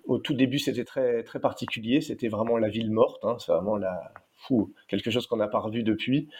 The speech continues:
Euh, donc, euh, j'ai, j'ai sillonné Paris. Je, je circule beaucoup en vélo, hein. Et, euh, et je cherchais, euh, des gens à photographier. Je trouvais pas grand-chose. Euh, assez rapidement, je me suis, euh, j'ai photographié beaucoup de S D F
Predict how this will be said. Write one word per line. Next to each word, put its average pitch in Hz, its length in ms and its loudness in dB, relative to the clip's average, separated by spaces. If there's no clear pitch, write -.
Euh, 104 800 0
donc, 127 360 0
euh, 117 200 2
j'ai, 117 400 0
j'ai 110 180 0
sillonné 113 440 0
Paris. 113 480 2
Je, - 340 -2
je - 80 0
circule 135 240 0
beaucoup 113 240 -2
en 95 80 2
vélo, 110 360 0
hein. 117 100 -6
Et, 110 260 0
euh, 104 380 2
et 120 120 -2
je 120 120 0
cherchais, 127 540 0
euh, 110 280 2
des 104 140 -2
gens 120 180 6
à 117 40 8
photographier. 110 580 0
Je - 160 -2
trouvais 120 240 -2
pas 127 140 4
grand-chose. 110 600 0
Euh, 113 420 2
assez 135 200 -2
rapidement, 135 460 2
je 139 140 -2
me 120 100 -2
suis, 127 380 0
euh, 113 280 0
j'ai 131 120 2
photographié 131 400 2
beaucoup 131 220 -6
de 120 140 2
S 110 160 0
D 113 240 2
F - 120 -10